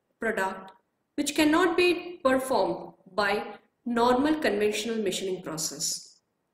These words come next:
Obviously, the workpiece has to be electrical conductivity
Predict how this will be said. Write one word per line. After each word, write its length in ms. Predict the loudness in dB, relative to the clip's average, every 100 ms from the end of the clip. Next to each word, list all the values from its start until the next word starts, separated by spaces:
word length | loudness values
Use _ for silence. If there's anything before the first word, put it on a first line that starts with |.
| _ _ _ _
Obviously, 840 | -8 -4 0 0 2 0 -2 -6 -16 _ _
the 80 | -2
workpiece 440 | -2 -2 -2 -2
has 180 | 0 0
to 100 | -2
be 240 | -2 -2 -2
electrical 460 | -4 -6 -4 -2
conductivity 880 | 0 2 0 0 -6 -6 -4 -6 -6